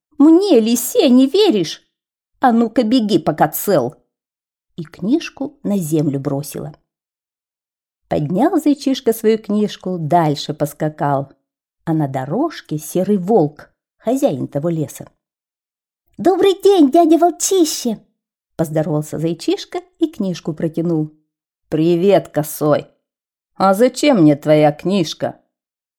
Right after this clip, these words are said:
"Вы мне почитайте, дядя!" просит зайчишка.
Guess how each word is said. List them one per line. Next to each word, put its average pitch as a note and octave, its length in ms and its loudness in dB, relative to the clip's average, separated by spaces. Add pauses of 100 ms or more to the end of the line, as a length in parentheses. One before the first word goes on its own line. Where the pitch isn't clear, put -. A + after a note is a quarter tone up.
(160)
"Вы C4 160 4
мне C#4+ 160 8
почитайте, D#4 800 0
дядя!" A3+ 640 2 (520)
просит D3 360 -10
зайчишка. E3 540 -6